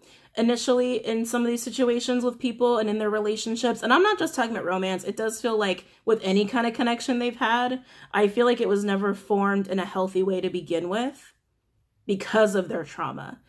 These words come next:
and because of whatever they've been through. And so they never learned those healthy boundaries to understand how to have a healthy relationship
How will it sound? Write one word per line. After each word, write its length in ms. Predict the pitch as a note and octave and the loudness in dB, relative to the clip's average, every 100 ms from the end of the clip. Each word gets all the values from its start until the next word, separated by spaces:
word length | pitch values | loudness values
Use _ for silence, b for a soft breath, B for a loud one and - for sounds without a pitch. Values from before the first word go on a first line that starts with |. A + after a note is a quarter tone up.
| b - | b -4
and 120 | F#3+ | -2
because 440 | F#3 - G#3 G#3 | -2 0 0 0
of 80 | G3 | 0
whatever 360 | F3 E3 D#3 D#3 | -2 -2 -4 -4
they've 220 | C#3+ C#3+ | -6 -6
been 220 | D3 C#3+ | -6 -6
through. 180 | C3+ B2 | -6 -6
And 100 | E3 | -2
so 80 | F#3+ | 2
they 120 | F#3+ | 4
never 320 | G3+ G#3 G3 | 4 2 0
learned 560 | E3+ F3 F#3+ F3 D#3+ - b b - | 0 -2 -2 -2 -4 -10 b b 0
those 280 | F#3 F3 | 2 2
healthy 360 | - F#3 F#3 F3 | 0 -2 -2 -4
boundaries 680 | D#3+ E3+ D#3 F#3 A3 B3 A#3+ B B | -2 -4 -4 -4 -2 -2 -4 B B
to 180 | - G#3+ | -4 0
understand 680 | G3+ G3+ G3 - G3+ F#3+ F#3 | 0 2 0 -2 0 0 -2
how 280 | - F3+ F#3 | 0 0 0
to 240 | - F#3+ | 0 -2
have 300 | E3 F3 E3 | 0 0 0
a 60 | F3+ | -2
healthy 300 | E3+ E3+ E3+ | -4 -4 -6
relationship 720 | D#3 D#3 E3 G3+ G3 B3+ | -6 -6 -6 -6 0 2